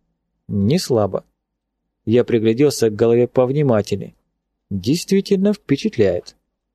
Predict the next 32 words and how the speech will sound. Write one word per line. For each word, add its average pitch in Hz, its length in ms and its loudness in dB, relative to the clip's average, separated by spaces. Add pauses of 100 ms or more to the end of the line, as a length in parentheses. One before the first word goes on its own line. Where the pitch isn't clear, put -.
(360)
Башка 110 440 0
в 139 60 -6
длину 110 260 2
не 117 160 2
меньше 127 300 0
полутора 127 500 2
метров. 110 400 -2 (460)
Из 113 180 0
них 123 220 -2
метр 123 360 2
с - 100 -6
лишним 117 360 -2
приходится 117 580 0
на 127 140 0
пасть. - 400 -4 (600)
Вроде 175 300 2
и 165 140 -2
не 180 120 2
присмыкающаяся, 143 1000 0
и - 140 -4
Мария 170 280 0
Пилар 120 320 0
подтвердила, 123 800 -2 (340)
что - 200 -2
перед 113 240 2
нами 123 200 2
млекопитающее, 123 1000 0
но 135 160 -2
зубы, 160 320 0
как 120 220 0
у 156 60 2
крокодила. 147 640 0